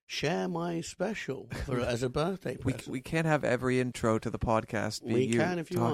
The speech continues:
Speaker 1: want. The Red Richardson special, YouTube. Where have you been if you haven't watched it? There's been some nice comments, actually.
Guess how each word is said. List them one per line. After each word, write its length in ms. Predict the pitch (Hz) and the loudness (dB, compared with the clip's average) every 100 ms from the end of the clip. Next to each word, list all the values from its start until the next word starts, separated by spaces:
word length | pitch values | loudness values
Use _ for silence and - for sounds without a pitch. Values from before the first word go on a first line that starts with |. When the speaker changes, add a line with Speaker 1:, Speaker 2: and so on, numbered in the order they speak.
| 127 | 0
Speaker 1:
want. 120 | 123 | -4
The 100 | 127 120 | -4 -2
Red 180 | 147 | 0
Richardson 320 | 165 175 147 123 | -2 -4 -6 -6
special, 340 | 117 107 120 | -4 -4 -6
YouTube. 680 | 113 180 214 - - 107 101 | -4 -2 -2 -4 -6 -8 -6
Where 160 | 143 185 | 0 2
have 100 | 196 | 2
you 80 | |
been 260 | 180 196 196 | 4 6 6
if 140 | 190 | 4
you 60 | 175 | -2
haven't 180 | 175 180 | -2 -2
watched 360 | 156 147 - | -4 -4 -10
it? 60 | - | -10
There's 120 | 117 | -8
been 100 | 151 | -6
some 160 | 147 170 | -4 -2
nice 260 | 180 180 - | 0 0 0
comments, 500 | 175 185 107 - - | -2 0 -2 -6 -10
actually. 400 | 127 - 120 | -10 -10 -10